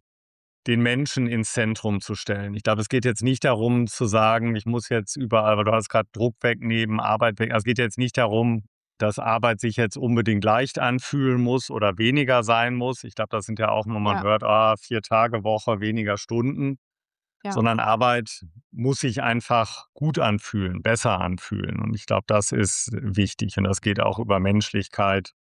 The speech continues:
Speaker 1: Frage auch, wie geht man damit um mit dem Thema Homeoffice und Ähnlichem? Weil ich glaub, vieles kommt auch darüber, dass man Menschlichkeit spürt und sieht
Speaker 2: Mhm.
Speaker 1: im
Speaker 2: Ja.
Speaker 1: täglichen Umgang.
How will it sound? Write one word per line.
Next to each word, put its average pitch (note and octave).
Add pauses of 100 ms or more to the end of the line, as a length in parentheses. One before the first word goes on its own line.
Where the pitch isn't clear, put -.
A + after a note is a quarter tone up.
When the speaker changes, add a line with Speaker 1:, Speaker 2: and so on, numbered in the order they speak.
(600)
Speaker 1:
Frage B2
auch, A2+
wie A#2+
geht B2
man A2+
damit A2
um A#2+
mit A2+
dem G#2+
Thema G#2 (220)
Homeoffice B2
und A2
Ähnlichem? A2+
Weil G#2
ich G#2+
glaub, G2+
vieles A2
kommt A2
auch G#2
darüber, G#2
dass G2+
man G2 (880)
Menschlichkeit C3+
spürt D3+
und C#3
sieht C#3
Speaker 2:
Mhm. A2
Speaker 1:
im B2+
Speaker 2:
Ja. -
Speaker 1:
täglichen B2
Umgang. G#2+